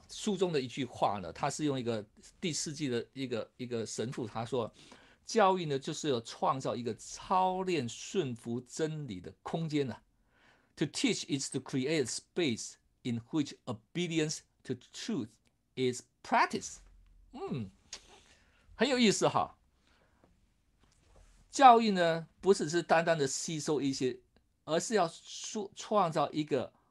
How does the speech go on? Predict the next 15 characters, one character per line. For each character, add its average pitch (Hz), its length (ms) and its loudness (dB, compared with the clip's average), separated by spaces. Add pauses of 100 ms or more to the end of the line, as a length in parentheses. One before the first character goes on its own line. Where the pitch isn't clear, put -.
(220)
环 113 240 -4
境， 127 240 -10 (840)
去 - 180 -10
操 139 480 -2
练 127 240 -4 (100)
顺 - 300 -8
服 101 160 -8
真 104 220 -8
理。 - 100 -14 (1160)
我 110 40 -10
们 107 100 -4
看 151 200 -2
看 147 160 0
呢， 107 180 -6 (1800)
OK， 123 320 -4